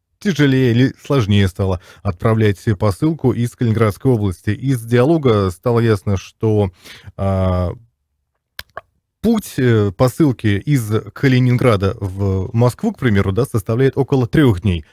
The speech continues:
Обратно столько же, рассказывал Сергей. А, существует ли проблема со вскрытием посылок, э, сегодня на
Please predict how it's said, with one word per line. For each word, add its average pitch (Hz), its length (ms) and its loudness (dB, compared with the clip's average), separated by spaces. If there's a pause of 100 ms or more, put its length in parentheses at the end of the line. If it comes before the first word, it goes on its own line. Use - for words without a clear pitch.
(120)
Обратно 165 360 0
столько 123 460 -2
же, 82 200 -6
рассказывал 90 600 -4
Сергей. 92 480 -8 (320)
А, 90 760 -2 (1040)
существует 170 640 -2
ли 139 240 0
проблема 135 480 0
со 127 220 -2
вскрытием 139 640 -2
посылок, 90 640 -6
э, 92 180 -8
сегодня 95 480 -4
на 90 300 -2